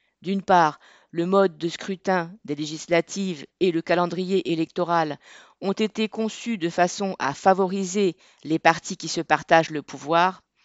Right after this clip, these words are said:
De plus, si l'Assemblée reflétait fidèlement les rapports de force électoraux, elle serait aujourd'hui très majoritairement de droite.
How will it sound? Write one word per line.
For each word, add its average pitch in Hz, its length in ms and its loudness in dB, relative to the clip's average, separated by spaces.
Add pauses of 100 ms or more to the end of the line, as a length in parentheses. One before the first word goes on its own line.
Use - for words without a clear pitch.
(600)
De 196 140 4
plus, 185 500 -8 (220)
si - 160 -8
l'Assemblée 226 560 6
reflétait 190 560 2
fidèlement 220 600 2
les 185 80 2
rapports 190 320 4
de 180 100 0
force 180 460 -2
électoraux, 185 760 2 (220)
elle 202 140 6
serait 220 340 2
aujourd'hui 226 460 -2
très 262 240 2
majoritairement 185 720 0
de 190 100 -6
droite. 151 460 -6